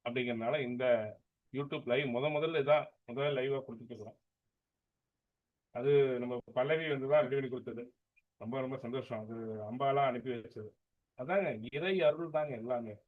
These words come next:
நம்ம கையில ஒண்ணுமே இல்ல. நாளைக்கு YouTube லைவ் கொடுக்கலாங்கிற சிவகாமி வந்து நமக்கு தெரியாதுன்னா முத முதல்ல எப்படி நான் உள்ளுக்கு போறது கொடுக்கறதுன்னு சொல்லுது.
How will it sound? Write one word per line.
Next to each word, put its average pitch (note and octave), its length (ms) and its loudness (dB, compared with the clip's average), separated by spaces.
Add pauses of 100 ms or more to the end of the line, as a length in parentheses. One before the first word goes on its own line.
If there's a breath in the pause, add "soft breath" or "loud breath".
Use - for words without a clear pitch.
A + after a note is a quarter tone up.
(360)
நம்ம B2+ 460 -2
கையில D3 260 -2
ஒண்ணுமே C#3 440 -2
இல்ல. B2 360 -8
நாளைக்கு A#2+ 440 -2
YouTube D3 200 -6
லைவ் D3+ 240 4
கொடுக்கலாங்கிற C#3 500 0
சிவகாமி C3+ 360 -2
வந்து C3+ 160 -4
நமக்கு A#2+ 360 -6
தெரியாதுன்னா C3+ 460 2
முத C3 160 -4
முதல்ல C3+ 160 -4
எப்படி B2+ 240 -6
நான் C3+ 120 -2
உள்ளுக்கு A#2+ 280 -8
போறது A#2+ 260 -8
கொடுக்கறதுன்னு B2+ 560 -12
சொல்லுது. A2+ 280 -10